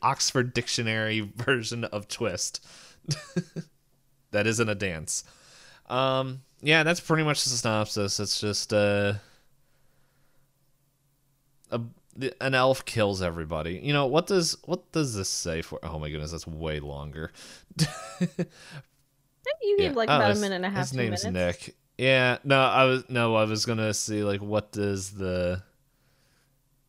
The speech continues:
Speaker 1: summary of, uh, the thing is. Yeah, but pretty much the elf goes around killing a whole bunch of people that are on a naughty list. Uh, and one can be taken off. Uh, but anyway,
Speaker 2: Only if you
Speaker 1: I
Speaker 2: agree to the pact.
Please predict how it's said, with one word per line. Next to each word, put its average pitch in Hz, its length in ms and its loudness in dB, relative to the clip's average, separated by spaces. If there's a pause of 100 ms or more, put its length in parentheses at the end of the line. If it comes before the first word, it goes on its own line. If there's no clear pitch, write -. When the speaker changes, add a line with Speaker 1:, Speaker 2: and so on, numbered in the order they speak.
(160)
Speaker 1:
summary 95 720 -2
of, 85 320 -4
uh, 82 380 -4 (1300)
the 90 140 -6
thing 82 240 -8
is. 85 280 -8 (680)
Yeah, 85 260 -2
but 113 120 -6
pretty 180 200 4
much 151 180 2
the 123 100 2
elf 110 220 2
goes 101 220 0
around 92 200 -4
killing 76 220 -8
a 73 40 -12
whole 78 120 -8
bunch 76 220 -10
of 78 80 -10
people 87 320 -8
that 98 120 -4
are 120 100 0
on 135 120 4
a 139 40 4
naughty 117 300 4
list. - 460 -4 (1400)
Uh, 82 400 -4
and 80 240 -8
one 113 300 0
can 113 160 -6
be 85 120 -6
taken 92 420 -4
off. - 480 -18 (680)
Uh, 107 280 0
but 92 220 -6
anyway, 143 260 0
Speaker 2:
Only 254 340 -2
if 247 140 -4
you 220 100 -2
Speaker 1:
I - 20 0
Speaker 2:
agree 202 220 -6
to 185 60 -8
the 175 120 -4
pact. - 520 -14